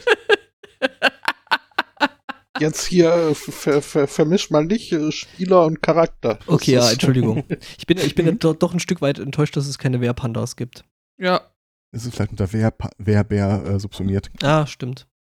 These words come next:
Speaker 3: Und Wehrotter?
Speaker 4: Und, äh,
Speaker 2: Wehrotter, oh.
Speaker 4: Ja, was? Nein.
Speaker 2: Otter. Wer, was, wie, was, was?
Speaker 3: <laughs>
Speaker 4: Und, äh,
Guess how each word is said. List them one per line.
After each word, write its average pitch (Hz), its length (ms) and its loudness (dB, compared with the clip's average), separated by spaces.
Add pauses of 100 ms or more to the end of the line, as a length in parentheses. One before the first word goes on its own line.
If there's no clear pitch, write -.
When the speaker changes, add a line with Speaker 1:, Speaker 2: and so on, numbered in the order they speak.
(380)
Speaker 3:
Und 226 240 -6
Wehrotter? 202 640 4
Speaker 4:
Und, 151 100 -2
äh, - 340 -14
Speaker 2:
Wehrotter, 165 360 -10
oh. 127 600 -4 (840)
Speaker 4:
Ja, 95 200 -2
was? - 360 -6
Nein. 110 280 -8 (180)
Speaker 2:
Otter. 135 340 -6 (240)
Wer, 156 260 -6
was, 160 260 -8
wie, 160 140 -8
was, 190 200 -12
was? - 180 -8 (560)
Speaker 3:
<laughs> - 520 -10
Speaker 4:
Und, 175 380 0
äh, 143 680 2